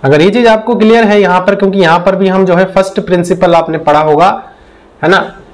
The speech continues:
First principle, derivative by using first principle, ठीक है, ये बहुत important है, इसी से सारा जो है चीज़ें निकल के आ जाती है। Derivative के बारे में देखिए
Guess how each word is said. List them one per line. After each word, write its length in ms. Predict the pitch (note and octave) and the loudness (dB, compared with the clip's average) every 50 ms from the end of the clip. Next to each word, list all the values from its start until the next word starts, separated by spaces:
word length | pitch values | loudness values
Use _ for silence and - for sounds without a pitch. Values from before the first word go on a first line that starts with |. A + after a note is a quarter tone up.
| - _ - - _ - | -20 _ -20 -20 _ -6
First 280 | - G3 G3 G3 G3 G3+ | -4 -2 -2 -2 -2 -4
principle, 500 | F3+ E3 F3 E3 D3 - D#3 D3+ D3+ C#3+ | -4 -2 -4 -4 -4 -2 -2 0 0 2
derivative 500 | D3 D#3+ E3+ F3+ F#3+ G3 G3 F#3+ A3 G3+ | 2 2 2 4 4 2 2 2 0 0
by 140 | E3+ E3 E3 | 0 0 2
using 300 | F3 F3 F3 E3+ G3 G3 | 2 0 0 0 0 -2
first 260 | G3 - D#3+ - - - | 0 -2 -4 -2 -2 -4
principle, 540 | D3+ - C#3 C3 B2+ - B2+ A#2+ - A2+ A2+ A2+ A#2 B2 - - - - - _ _ - - - - - - - - - - - - - _ _ - - - - - - - _ _ - - - - - - - - - - - - - - - - - - - - - - - - - - - - - - - - - - - - - - - - - - - - - - _ - - - - - - | -2 0 0 0 0 -2 -6 -6 -4 -6 -6 -6 -10 -14 -16 -16 -20 -20 -20 _ _ -20 -20 -20 -20 -20 -20 -20 -20 -20 -20 -20 -20 -20 _ _ -20 -20 -20 -20 -20 -20 -20 _ _ -20 -20 -20 -20 -20 -20 -20 -20 -20 -20 -20 -20 -20 -20 -20 -20 -20 -20 -20 -20 -20 -20 -20 -20 -20 -20 -20 -20 -20 -20 -20 -20 -20 -20 -20 -20 -20 -20 -20 -20 -20 -20 -20 -20 -20 -20 _ -20 -20 -20 -20 -14 -4
ठीक 160 | - C#3 C#3 G3+ | -2 0 2 2
है, 80 | G#3 | 2
ये 140 | F#3+ G3+ G#3 | 2 2 2
बहुत 340 | F3 C#3 C#3 C#3+ E3+ F3+ G#3 | 0 0 -2 -2 -2 0 0
important 500 | G3 F3+ D3 C#3 B2 A#2 A2+ A2 G#2 G#2+ | 0 0 0 -2 -2 -2 -4 -6 -8 -10
है, 80 | G#2 - - - - - - - - - - - - - - - - | -12 -14 -18 -20 -20 -20 -20 -20 -20 -20 -20 -20 -20 -20 -20 -4 -2
इसी 280 | D#3 D#3 - B3 C4 B3 | -2 0 2 2 0 2
से 140 | - C4+ B3+ | 2 0 0
सारा 280 | C4 G#3+ G3 G3 A3 A3+ | 0 0 0 2 0 0
जो 160 | G3+ G#3+ G3+ | 0 0 0
है 120 | G3+ A3 | 0 0
चीज़ें 260 | A3 A3 G3+ F#3+ F#3 G3+ | -2 0 0 0 2 2
निकल 280 | F#3 E3+ C#3 D3+ C#3 C3+ | 0 0 0 0 0 2
के 100 | C#3 D3+ | 2 0
आ 100 | C3+ A#2 | 0 0
जाती 300 | G#2+ G2+ G2 G2 - - | -4 -6 -8 -8 -8 -6
है। 100 | C3+ C3+ | -2 0
Derivative 480 | D3+ E3+ F#3+ G#3 G#3 G#3+ G3+ A3 A3+ - | 2 2 2 2 2 0 0 -2 -2 -2
के 80 | G3 | 0
बारे 200 | F3 E3+ D#3+ D#3 | 0 0 0 0
में 140 | D#3 E3 F3 | 0 -2 -2
देखिए 300 | E3+ D3+ D3 D#3+ E3+ - | -2 -2 -2 -2 -4 -4